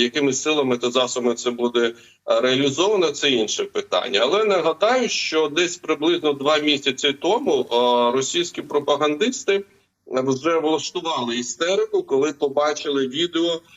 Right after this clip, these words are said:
а, з нашою, а, Д Р Г, диверсійно-розвідувальною групою, яка працювала на лівому березі. Ну, о, це була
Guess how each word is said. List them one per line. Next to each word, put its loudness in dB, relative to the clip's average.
а, 0
з 2
нашою, 2
а, 4
Д 2
Р 2
Г, 2
диверсійно-розвідувальною 0
групою, 0
яка 0
працювала 0
на 2
лівому 0
березі. -2
Ну, 0
о, 2
це 0
була 2